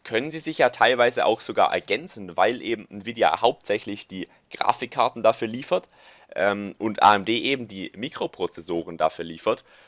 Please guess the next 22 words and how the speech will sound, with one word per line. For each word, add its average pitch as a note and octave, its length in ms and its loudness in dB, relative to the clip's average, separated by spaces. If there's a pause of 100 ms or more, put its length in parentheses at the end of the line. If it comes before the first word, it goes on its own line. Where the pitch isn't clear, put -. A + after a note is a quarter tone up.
oder G2 180 0
die F2+ 140 -4
Prozessoren G#2 580 -4
an F2 160 -10
sich G#2 200 -6
dafür F#2+ 240 -2
liefert, E2 340 -6 (220)
und G2+ 160 -6
somit B2 240 -2
könnten B2+ 260 -6
sich B2 120 -12
da A#2+ 120 6
die G#2+ 100 0
zwei G2 240 0
Hochleistungs-, A2+ 800 -2
ähm, F#2 360 -2 (540)
Geräte A2+ 360 0
von G#2+ 160 -6
beiden G#2 280 6
quasi F#2+ 340 -2
einfach G#2 320 -2
ergänzen, F#2 600 -6